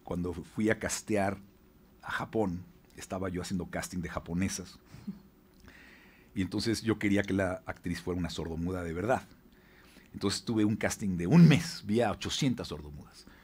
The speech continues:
Entonces el, la, la técnica era, yo estaba sentado y entonces llegaba la traductora de, yo hablaba en inglés a la traductora, la traductora le hablaba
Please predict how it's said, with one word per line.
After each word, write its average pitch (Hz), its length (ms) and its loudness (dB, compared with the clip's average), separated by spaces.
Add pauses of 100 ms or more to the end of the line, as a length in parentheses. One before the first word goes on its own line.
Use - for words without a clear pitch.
(180)
Entonces 104 420 -2 (200)
el, 92 180 -2 (120)
la, 85 400 -4
la 85 120 -8
técnica 101 420 -2
era, 90 100 -4
yo 92 80 -2
estaba 107 240 2
sentado 127 560 8 (1000)
y 101 80 -4
entonces 90 380 -4
llegaba 95 580 0 (100)
la 101 500 4
traductora 120 920 4 (1600)
de, 127 500 6
yo 117 120 4
hablaba 127 240 10
en 120 100 4
inglés 113 420 4
a 85 40 -2
la 92 120 -4
traductora, 95 640 -2 (360)
la 85 200 -6
traductora 123 880 2
le 87 160 -2
hablaba 101 520 0